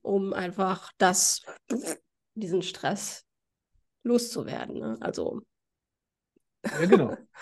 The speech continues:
Speaker 1: Ja.
Speaker 2: Um sich ein bisschen leichter zu fühlen, um glücklicher zu sein,
Speaker 1: Mhm.
Speaker 2: um den Stress, wie du so schön sagst, loszuwerden.
Speaker 1: Mhm, krass.
Speaker 2: Dabei gibt's viel schönere An-,
Speaker 1: Ja.
Speaker 2: ähm, Anwendungen dafür.
Speaker 1: <laughs> Auf jeden Fall.
Speaker 2: Atmen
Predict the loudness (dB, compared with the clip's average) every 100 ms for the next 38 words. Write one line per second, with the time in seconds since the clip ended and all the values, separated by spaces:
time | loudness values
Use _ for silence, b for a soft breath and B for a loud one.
0 | B B B B _ -2 4 6 6 2
1 | 0 2 4 4 2 -4 -4 -4 0 2
2 | 2 -2 -6 _ _ _ _ _ _ -4
3 | -2 0 0 2 2 2 0 0 0 0
4 | -2 _ _ _ -2 0 0 -2 -6 -10
5 | _ _ _ _ _ _ -8 -6 -6 -6
6 | -6 -4 -6 -6 -6 -4 -4 -8 -12 -20
7 | _ -10 -8 -8 -12 -14 -16 -18 -20 _
8 | _ -14 -14 -16 -18 -18 -18 -20 _ _
9 | _ _ _ -4 -4 -4 -4 -4 0 0
10 | 0 -2 -8 -10 _ -18 2 4 6 4
11 | 2 2 2 2 6 8 8 4 0 -4
12 | -6 -8 -8 _ 4 4 0 0 0 -2
13 | 0 4 4 4 6 6 6 4 4 8
14 | 8 8 8 6